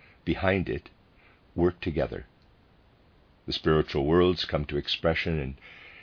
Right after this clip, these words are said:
in many other kinds of beings too. Thus we find that where different kingdoms of nature meet, there is also cause for the appearance of spiritual beings.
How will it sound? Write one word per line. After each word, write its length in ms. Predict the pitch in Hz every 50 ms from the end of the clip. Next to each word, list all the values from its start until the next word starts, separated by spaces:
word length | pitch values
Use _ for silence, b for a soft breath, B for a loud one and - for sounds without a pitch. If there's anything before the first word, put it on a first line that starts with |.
| B B B B B B _ _ -
in 120 | 95 95
many 240 | 98 104 117 117 117
other 160 | 113 107 110
kinds 380 | - - - 107 95 92 87 80
of 100 | 80 65
beings 400 | - 87 80 80 78 76 - -
too. 360 | - - - 92 67 57 - - _ _ _ _ _ _ _ _ _ _ _ _ _ _ _ _ -
Thus 220 | - 82 80 - -
we 100 | 87 80
find 380 | - 87 82 82 82 90 95 85
that 120 | - -
where 320 | 78 80 80 78 78 - - -
different 360 | 78 92 - - 87 80 -
kingdoms 480 | - - 98 92 85 82 82 80 73
of 120 | 76 69 -
nature 380 | 82 82 85 82 - - 78
meet, 360 | 71 76 95 95 87 - - - _ b b b b b b b b b b b b
there 160 | - 104 101
is 100 | 104 95
also 280 | 110 113 110 - 120 104
cause 520 | - - - 123 110 95 80 67 67 -
for 160 | - - 85 71
the 160 | 69 80 82
appearance 520 | 78 - - 110 101 90 76 64 64 -
of 80 | 82 78
spiritual 460 | - - 78 69 65 65 - - 76
beings. 460 | 69 92 92 82 69 60 60 - -